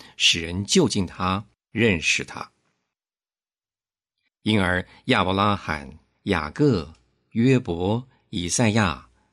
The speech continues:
都在他面前俯伏，低而又低。神这位造物主要做一无所有的受造者的一切。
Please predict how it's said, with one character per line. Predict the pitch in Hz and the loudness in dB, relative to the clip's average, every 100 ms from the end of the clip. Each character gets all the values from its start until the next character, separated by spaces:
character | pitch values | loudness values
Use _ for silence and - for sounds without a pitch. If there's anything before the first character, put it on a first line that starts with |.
| _ | _
都 | - 117 127 | 0 2 4
在 | 123 104 | 2 0
他 | - 92 | -2 0
面 | 95 98 85 | 2 4 2
前 | - 85 85 | -2 -2 -2
俯 | 85 - | -4 -8
伏， | 69 - 73 76 - _ _ _ | -8 -10 -8 -8 -10 _ _ _
低 | - 110 117 110 | 2 4 4 2
而 | 78 73 | -2 -8
又 | 78 71 | -8 -10
低。 | - - - _ _ _ _ _ _ _ _ _ _ _ _ _ _ _ _ _ _ | -12 -12 -16 _ _ _ _ _ _ _ _ _ _ _ _ _ _ _ _ _ _
神 | - - 101 98 110 123 131 131 | 0 2 4 4 4 4 2 2
这 | 120 | 2
位 | 98 | 2
造 | 92 131 | 2 0
物 | 98 95 | 0 -2
主 | 78 - _ _ _ _ _ _ _ | -6 -12 _ _ _ _ _ _ _
要 | 113 101 | 0 0
做 | - 90 80 | 0 -2 -2
一 | - 170 135 | 0 4 4
无 | 113 139 | 4 2
所 | - - 104 139 | 0 0 2 2
有 | 131 82 | 2 -2
的 | 71 87 - - - | -4 -8 -8 -18 -8
受 | - - 135 | -2 0 0
造 | 101 120 90 | 0 -2 -2
者 | - | -4
的 | 80 | -6
一 | 92 87 | -8 -2
切。 | - 92 | -2 -2